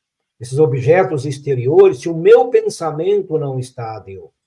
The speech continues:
se o meu sentimento não está a Deus, né? Então, mas são de muito respeito, sim, porque a pessoa que adota essa prática,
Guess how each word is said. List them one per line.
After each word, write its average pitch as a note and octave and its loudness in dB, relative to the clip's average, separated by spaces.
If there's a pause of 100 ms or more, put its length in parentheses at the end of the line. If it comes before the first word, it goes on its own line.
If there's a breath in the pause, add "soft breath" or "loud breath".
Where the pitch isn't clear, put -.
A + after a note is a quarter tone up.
(600)
se - -10
o E3 -2
meu G#4+ 8
sentimento G3+ 0
não C#3+ -4
está A2 -8
a - -14
Deus, F#2+ -20 (1120)
né? E3 0
Então, D3 0 (200)
mas C#3 -4
são G#3+ 0 (320)
de C3 -6
muito E3+ -2
respeito, G3 2
sim, E3+ -10 (540)
porque F3 2
a - 2
pessoa B3 4
que - 0
adota D3+ 2 (720)
essa C#3+ -8
prática, C#3 -4